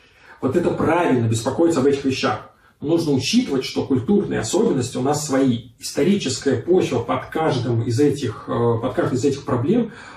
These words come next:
она у нас своя. И то, что работает где-то в рамках европейской цивилизации, или там, тем более американской,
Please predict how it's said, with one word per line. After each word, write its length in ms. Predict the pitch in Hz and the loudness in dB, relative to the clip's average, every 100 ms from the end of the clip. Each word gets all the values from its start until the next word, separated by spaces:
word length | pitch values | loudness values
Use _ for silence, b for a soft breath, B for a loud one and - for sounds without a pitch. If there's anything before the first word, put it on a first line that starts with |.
| B | B
она 480 | - 120 127 175 175 | -4 -2 0 0 0
у 40 | |
нас 200 | 147 165 | 0 -2
своя. 460 | - 131 113 110 - _ b b | 0 0 0 -4 -12 _ b b
И 100 | - | -8
то, 160 | 117 175 | 0 0
что 200 | - 147 | 0 0
работает 480 | 135 156 160 143 123 | 0 2 2 2 0
где-то 260 | 120 143 | 0 0
в 80 | 117 | 0
рамках 480 | 131 - 113 107 - _ _ _ | 0 -2 -4 -8 -12 _ _ _
европейской 560 | - 120 - 247 254 - | -2 0 4 2 4 0
цивилизации, 880 | - 120 117 123 113 - - - - b b b b b b b | 0 0 2 2 0 -4 -12 -16 -20 b b b b b b b
или 280 | - 123 113 | -2 0 0
там, 240 | 110 110 | -2 -2
тем 120 | 107 123 | -2 0
более 220 | 135 123 | 2 4
американской, 760 | 120 123 202 233 208 - 107 | 4 2 0 0 -2 -4 -6